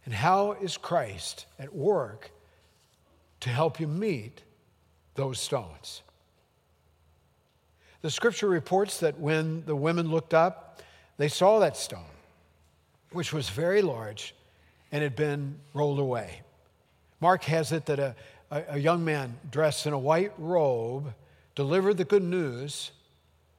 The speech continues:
of Christ's resurrection. He said this, "Don't be alarmed.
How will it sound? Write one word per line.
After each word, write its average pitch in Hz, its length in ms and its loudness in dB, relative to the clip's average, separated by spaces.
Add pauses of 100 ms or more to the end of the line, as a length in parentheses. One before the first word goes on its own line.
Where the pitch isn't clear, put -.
(160)
of 160 100 -4
Christ's 165 320 0
resurrection. 160 680 0 (720)
He 160 100 -4
said 147 300 0
this, 147 440 0 (1300)
"Don't 160 220 0
be 165 140 0
alarmed. 135 540 -2